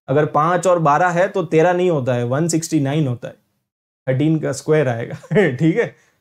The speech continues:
तो वो गलती मत करना। बाकी कुछ शॉर्टकट्स भी, जैसे एक्स एक्सिस में अगर आपको इसका इमेज निकालना है, इसमें ऐसे याद कर लो, एक्स एक्सिस में इमेज निकालना तो वाई के आगे माइनस लगा दो,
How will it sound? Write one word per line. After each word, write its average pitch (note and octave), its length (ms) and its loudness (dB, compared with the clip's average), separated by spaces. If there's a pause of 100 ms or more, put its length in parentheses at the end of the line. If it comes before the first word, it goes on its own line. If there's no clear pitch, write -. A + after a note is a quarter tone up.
तो C#3+ 60 -4
वो D3+ 220 2
गलती F3 280 2
मत D3 180 -2
करना। C#3+ 400 -2
बाकी E3 260 0
कुछ A#3+ 220 0
शॉर्टकट्स F#3+ 400 0
भी, G#3+ 80 -2
जैसे F#3 340 0
एक्स G3 260 0
एक्सिस G3+ 300 0
में F#3+ 120 0
अगर F#3 180 2
आपको F3+ 260 0
इसका E3 240 0
इमेज E3 460 0
निकालना C#3 380 -2
है, F#3+ 100 -6
इसमें F#3 220 0
ऐसे F#3+ 240 2
याद F#3+ 160 0
कर D#3+ 100 0
लो, A3+ 240 -2 (360)
एक्स G3+ 260 2
एक्सिस A3 280 0
में A#3 120 0
इमेज G3+ 300 2
निकालना G3+ 360 0
तो C#4+ 160 0
वाई E3 300 2
के G#3 140 0
आगे G#3 220 2
माइनस F3+ 340 0
लगा E3 200 0
दो, G3+ 180 -8